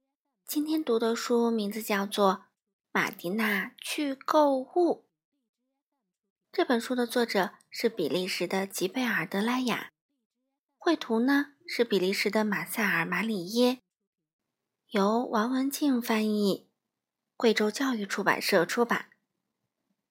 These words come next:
一起来听吧。这天早上，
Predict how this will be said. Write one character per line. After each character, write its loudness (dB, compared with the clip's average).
一 -2
起 -2
来 4
听 0
吧。 2
这 -2
天 -4
早 -6
上， -2